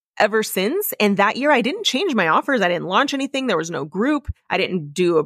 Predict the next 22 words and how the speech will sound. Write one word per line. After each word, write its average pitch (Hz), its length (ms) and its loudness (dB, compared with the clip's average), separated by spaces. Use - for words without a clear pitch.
I 175 140 2
didn't 175 240 -2
do 160 180 -8
branding. 262 680 0
I - 80 0
didn't 190 200 2
do 175 220 -2
anything. 269 520 0
I 180 100 0
literally 190 400 4
just 180 240 -4
changed 175 360 -6
how 202 120 0
I 156 60 -2
talked - 260 -2
to - 60 -10
myself. - 440 -6
And 196 520 4
so 185 720 4
let's 180 240 2
dive 285 200 4
in 185 340 2